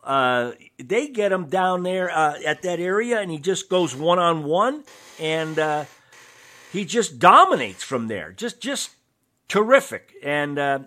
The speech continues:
he's playing beautiful basketball with Harden. And, uh, Kev, I, I clearly, in my mind, they're the th-, third best team in the league.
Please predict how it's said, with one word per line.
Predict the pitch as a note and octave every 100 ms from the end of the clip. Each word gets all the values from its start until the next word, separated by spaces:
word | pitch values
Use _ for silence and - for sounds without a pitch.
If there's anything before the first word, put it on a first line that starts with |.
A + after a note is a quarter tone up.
| -
he's | E3+ D#3
playing | - C4+ A#3+ E3
beautiful | A#2+ A#3+ C#4 G3+ G#3+
basketball | G3+ G#3 G#3 G3+ F3+ F#3+ F3+
with | B2
Harden. | A2+ C#3+ F3+ G#3 C4 B3+ _ _ _ _ _ _ _ -
And, | A3+ B3 B3
uh, | A3+ A3+
Kev, | - A#3+ C#4+
I, | A3 B3 -
I | E3+ B3
clearly, | C4 - G3+ C4 C4 A3
in | G3
my | F3+ C4
mind, | C4+ D#3+ F3
they're | E3+ A3+
the | G3
th-, | - F#3+ F#3 -
third | - A3 A#3
best | F#3+ F#3+ -
team | - F#3+ F#3
in | D#3+
the | C3
league. | A#2 A2+ F3